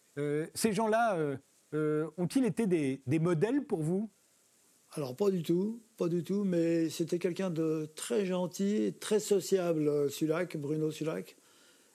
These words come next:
Speaker 2: Et le peu que je l'ai connu, parce que je l'ai pas connu très, très longtemps, parce qu'il le changeait tout le temps, il avait été jamais à la même place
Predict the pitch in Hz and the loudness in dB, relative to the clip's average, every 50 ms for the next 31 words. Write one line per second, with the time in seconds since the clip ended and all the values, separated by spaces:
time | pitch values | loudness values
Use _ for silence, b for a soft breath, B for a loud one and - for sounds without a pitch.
0 | b _ _ - 160 151 151 151 151 147 151 151 147 147 147 160 156 - 180 185 | b _ _ -2 0 2 4 4 4 4 4 4 4 4 2 2 2 4 2 4
1 | 180 175 156 143 156 151 - 160 156 165 185 214 190 170 147 - - 143 135 131 | 4 4 4 4 2 2 2 2 2 4 4 2 2 0 -4 -4 -6 -6 -6 -6
2 | 139 135 143 143 139 143 139 139 143 143 127 - 147 139 139 143 135 - 143 139 | -6 -6 -6 -8 -8 -8 -8 -8 -8 -10 -6 -6 -6 -6 -4 -6 -8 -10 -10 -10
3 | - - 147 139 180 190 170 156 - 156 147 151 151 131 135 160 156 139 151 147 | -6 -6 -6 -4 -4 -6 -6 -6 -4 -2 -2 -2 -2 -2 -2 -2 0 0 0 0
4 | 143 160 151 - 190 180 175 160 147 143 151 143 143 160 147 156 156 151 156 151 | 0 -2 -2 -2 -2 0 0 0 0 0 -2 -2 -2 0 0 0 0 0 -2 -4
5 | 147 147 151 147 143 - 175 180 175 - - | -4 -4 -6 -6 -6 -6 -6 -6 -6 -8 -12